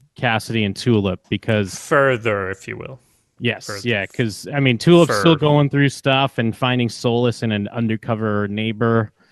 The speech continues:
Speaker 1: and Cassidy is ignoring that his son is a weirdo. <laughs>
Speaker 2: Weirdo vampire. Like, he doesn't do, he wasn't a good dad, like, a, he wasn't good baby dad, and he's not a good vampire dad either, in, as far as teaching him how not to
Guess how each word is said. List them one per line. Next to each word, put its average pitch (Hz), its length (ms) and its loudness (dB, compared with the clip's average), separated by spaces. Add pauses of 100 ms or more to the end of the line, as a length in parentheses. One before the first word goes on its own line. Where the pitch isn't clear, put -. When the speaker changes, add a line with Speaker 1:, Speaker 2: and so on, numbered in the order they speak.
(360)
Speaker 1:
and 101 520 0
Cassidy 120 760 0
is 107 200 0
ignoring 117 680 2
that 107 160 4
his 104 160 0
son 113 380 0
is 104 140 -2
a 104 80 0
weirdo. 120 520 2 (480)
<laughs> - 380 -12
Speaker 2:
Weirdo 123 460 2
vampire. 123 560 0
Like, 123 200 -2
he 190 80 -10
doesn't 160 300 2
do, 127 220 0 (220)
he 170 60 -6
wasn't 170 220 0
a 165 40 -4
good 151 220 2
dad, 147 340 6
like, 123 220 2
a, 117 220 2
he 127 320 -8
wasn't 151 340 0
good 131 320 -2 (500)
baby 147 240 2
dad, 180 380 6
and 147 140 -10
he's 120 140 -6
not 151 140 0
a 143 40 0
good 139 160 -4
vampire 123 680 -2
dad 113 320 4
either, 110 600 2 (240)
in, 117 160 -8
as 123 160 -10
far 135 200 2
as 117 120 0
teaching 123 360 -4
him 113 180 -4
how 120 200 0
not 117 340 -2
to 110 200 -2